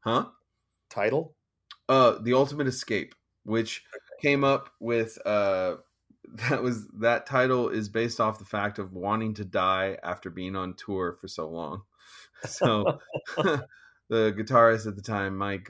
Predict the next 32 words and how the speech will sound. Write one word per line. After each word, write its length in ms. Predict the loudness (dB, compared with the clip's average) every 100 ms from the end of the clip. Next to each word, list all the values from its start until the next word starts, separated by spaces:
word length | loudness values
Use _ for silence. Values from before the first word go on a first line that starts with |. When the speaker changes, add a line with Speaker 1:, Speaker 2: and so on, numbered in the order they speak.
| -10
Speaker 1:
said, 280 | -4 -4 0
like, 260 | -2 -2 -6
"I 60 | -8
just 220 | -8 -4
<laughs> 20 |
want 300 | -4 -2 -4
to 120 | -6
die." 520 | -4 -4 -4 -6 -6 -6
And 140 | -4 -2
I 60 |
was 120 | -2
like, 180 | -2 0
"Well, 220 | 6 6
that 180 | 8 6
would 140 | 4 2
be 120 | 2
the 160 | 4 2
ultimate 380 | 2 0 -4
escape 440 | -4 -2 -2 -2 -4
from 240 | -6 -4
this 180 | -6 -6
tour." 280 | -8 -10 -12 _ _ _ _ _ -6
Uh, 420 | -2 -2 -2 -2 -4
and 320 | -6 -6 -2
that's 400 | -2 -2 -8 -12
the 120 | -6
Speaker 2:
Yeah, 0 |
Speaker 1:
title. 460 | -4 -2 0 0 2 4
Speaker 2:
I, 120 | 6
I 40 |
warn 600 | 4 4 6 6 4 0
people 800 | -8 -8 -6 -2 -2 -2 -6 -10